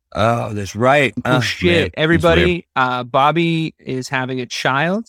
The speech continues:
Speaker 2: pretty soon. And I want everybody to wish him a congratulations and put all positive things out into the universe for him. Um, glad your team's doing well, dude. Uh, keep in touch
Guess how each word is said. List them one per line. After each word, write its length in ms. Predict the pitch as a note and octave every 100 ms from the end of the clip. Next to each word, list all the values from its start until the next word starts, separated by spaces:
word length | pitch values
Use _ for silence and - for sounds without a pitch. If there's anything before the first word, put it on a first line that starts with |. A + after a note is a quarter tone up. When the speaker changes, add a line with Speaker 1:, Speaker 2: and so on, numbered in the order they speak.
| -
Speaker 2:
pretty 220 | D3 C3
soon. 540 | - D3 D3+ F3 G#3 A3 _ _ _ _ _
And 680 | B2+ B2 A#2 A2+ A2+ A2+ A#2
I 120 | A#2+
want 200 | B2 B2+
everybody 280 | B2+ B2 B2
to 80 | A#2+
wish 220 | B2 -
him 80 | B2
a 40 |
congratulations 960 | A#2+ A#2+ B2 B2 B2 B2+ - C#3 C#3+ C3
and 100 | A2+ _
put 120 | A#2
all 120 | A#2+
positive 460 | A2 A#2 A2+ A#2+ A#2
things 240 | A#2+ A#2+
out 140 | A#2+ A#2+
into 120 | A#2
the 100 | A#2+
universe 440 | A#2+ B2+ C#3+ C#3+
for 240 | - D#3 D#3+
him. 220 | F3 E3+
Um, 560 | B2 A#2 A#2 A#2 A2+ - - _ _ _ _
glad 240 | C#3+ C3 C3+
your 80 |
team's 300 | C3 D3+ D3+
doing 200 | D3 E3+
well, 180 | E3+ F3
dude. 300 | F3 F#3 G#3 - _ -
Uh, 400 | C3 A#2+ B2 A#2+
keep 240 | - D#3
in 100 | D3
touch 460 | B2+ - D#3 - -